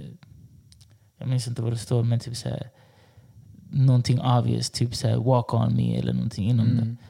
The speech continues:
Speaker 1: Och det är så här, "Åh, genialiskt." Eller,
Speaker 2: Exakt.
Speaker 1: du vet, så här. Eh, vilket i-, det kanske är för det att det är så simpelt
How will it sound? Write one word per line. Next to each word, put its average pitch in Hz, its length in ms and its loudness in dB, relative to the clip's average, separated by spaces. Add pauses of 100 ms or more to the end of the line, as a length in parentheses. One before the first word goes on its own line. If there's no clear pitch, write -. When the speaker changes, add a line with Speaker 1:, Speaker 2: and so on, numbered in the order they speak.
(160)
Speaker 1:
Och 131 60 2
det 127 80 2
är 123 40 0
så 117 140 -4
här, 113 160 -8
"Åh, 143 240 -10 (160)
genialiskt." 143 760 -8 (100)
Eller, 110 160 -2
Speaker 2:
Exakt. 107 160 -4
Speaker 1:
du 113 60 4
vet, 113 160 2
så - 80 -8
här. - 1040 -4
Eh, 117 60 -4 (960)
vilket 147 500 0
i-, 139 160 -4 (280)
det 143 100 -6
kanske 143 320 2
är 196 200 6
för - 160 2
det 139 100 4
att 127 80 0
det 135 60 2
är 127 40 4
så 123 180 0
simpelt 135 760 2